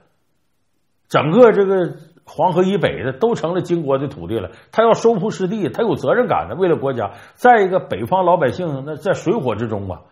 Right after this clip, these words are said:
受到大金残暴的统治，想解密于倒悬，他把这个放作第一位。所以岳飞这个忠臣呢，大半截是忠诚于这个国家，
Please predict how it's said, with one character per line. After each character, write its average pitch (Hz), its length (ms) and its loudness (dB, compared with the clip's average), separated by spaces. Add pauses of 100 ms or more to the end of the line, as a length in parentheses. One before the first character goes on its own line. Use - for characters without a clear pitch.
(880)
受 214 220 2
到 185 120 4
大 185 220 2
金 190 180 -2
残 139 280 0
暴 196 140 4
的 160 80 0
统 95 220 -12
治， 120 100 -8
想 175 200 -4
解 104 200 -6
密 156 140 -2
于 185 120 -4
倒 185 180 4
悬， 120 280 -8 (280)
他 226 120 0
把 170 120 4
这 254 220 -2
个 170 80 -4
放 123 200 -4
作 107 100 -4
第 87 180 -10
一 82 80 -10
位。 78 200 -16 (520)
所 247 200 6
以 247 40 4
岳 269 160 6
飞 254 160 2
这 247 80 -4
个 233 60 2
忠 196 220 -2
臣 117 200 -2
呢， 147 80 -8
大 262 380 2
半 190 160 0
截 147 180 -2
是 156 120 -4
忠 165 240 -4
诚 147 220 -2
于 147 140 -6 (280)
这 160 100 -8
个 135 120 -4
国 101 200 -6
家， 85 260 -8